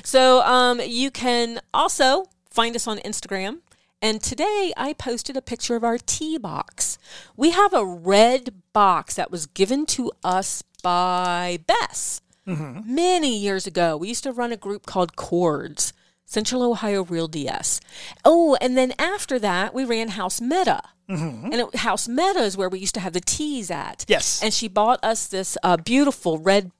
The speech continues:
Speaker 1: box that's got, uh, different spots for different teas in it. And after moving, I think we've moved three times since then, that box goes with us.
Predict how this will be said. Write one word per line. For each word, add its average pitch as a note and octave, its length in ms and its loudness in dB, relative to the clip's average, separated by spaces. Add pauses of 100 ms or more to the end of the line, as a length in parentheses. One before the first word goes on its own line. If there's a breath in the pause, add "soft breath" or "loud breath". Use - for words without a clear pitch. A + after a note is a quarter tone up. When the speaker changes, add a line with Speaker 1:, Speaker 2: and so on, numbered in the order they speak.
Speaker 1:
box F#3+ 420 2
that's - 160 -10
got, E3+ 360 4
uh, D#3+ 280 2
different G3 300 -2
spots - 480 -2
for E3+ 100 -4
different E3 320 -10
teas F3 420 -6
in D3+ 120 -4
it. C#3+ 180 -8 (380 loud breath)
And F#3+ 340 4
after B3+ 300 2
moving, B3+ 800 0 (420)
I - 60 -8
think - 160 -8
we've G#3+ 160 -2
moved G3 400 -4
three A3 180 -4
times D#4 580 -6
since - 360 -6
then, E4+ 340 -6 (420 soft breath)
that A#3 200 0
box G3+ 320 -4
goes G3 260 -2
with F3+ 220 -2
us. - 340 -2